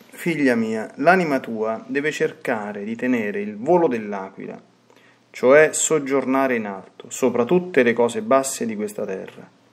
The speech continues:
e tanto alto che nessun nemico la possa offendere, perché chi vive in alto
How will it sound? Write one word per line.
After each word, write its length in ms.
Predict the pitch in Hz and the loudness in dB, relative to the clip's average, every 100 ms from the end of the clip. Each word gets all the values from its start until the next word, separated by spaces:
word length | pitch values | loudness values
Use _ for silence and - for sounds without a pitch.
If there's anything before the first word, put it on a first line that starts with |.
| _ - - - _ - | _ -20 -20 -20 _ -6
e 200 | 117 117 | -6 2
tanto 440 | 180 185 175 143 | 4 4 4 4
alto 360 | 151 151 127 117 | 4 4 0 -6
che 100 | 113 | -4
nessun 480 | 113 120 - 175 156 | -2 -4 -6 -6 -4
nemico 320 | 127 135 135 | -2 -2 -2
la 100 | 117 | -4
possa 300 | 110 110 - | -4 -8 -10
offendere, 640 | 113 - 104 95 95 101 | -12 -12 -14 -14 -14 -12
perché 260 | 113 117 131 | -8 -6 -6
chi 120 | 127 | -6
vive 240 | 143 170 143 | -4 0 2
in 100 | 127 | 2
alto 600 | 104 95 - 110 104 | 0 -6 -6 -6 -6